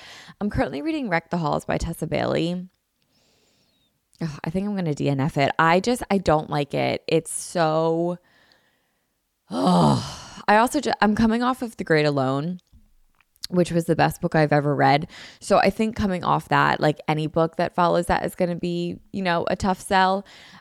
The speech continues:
I was hoping this would be, like, icebreaker vibe where I was just, like, so cute and, like, rubbing my feet together, like, "Oh, I love it so much." But so far, it's just so corny and so, like, not in a good way. Like,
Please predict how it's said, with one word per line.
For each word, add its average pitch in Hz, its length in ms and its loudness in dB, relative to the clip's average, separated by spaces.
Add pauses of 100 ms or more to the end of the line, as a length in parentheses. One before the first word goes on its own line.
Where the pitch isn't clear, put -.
(120)
I 185 100 6
was 190 140 4
hoping 226 300 0
this 202 180 -4
would 185 100 -6
be, 180 100 -2
like, 156 280 0
icebreaker 170 460 -4
vibe 180 420 0
where 147 460 0
I 156 80 0
was 160 140 -2
just, 165 160 -6
like, 156 180 -4
so 160 180 -2
cute - 380 -4
and, 156 120 -6
like, 147 180 -4
rubbing 156 340 -2
my 156 140 -2
feet - 240 -8
together, 156 280 2
like, 151 220 0 (140)
"Oh, 571 140 8
I 494 260 4
love 494 120 4
it 453 120 0
so 453 280 0
much." 403 240 0 (380)
But 196 220 0
so 202 200 2
far, 240 300 2
it's - 300 -6
just - 200 -8
so 233 520 -2
corny 226 680 -8
and 202 180 -8
so, 208 640 -4
like, 190 400 -4 (600)
not 262 220 -4
in 440 60 -2
a 294 40 -8
good 180 180 0
way. - 120 -2 (100)
Like, 175 220 -2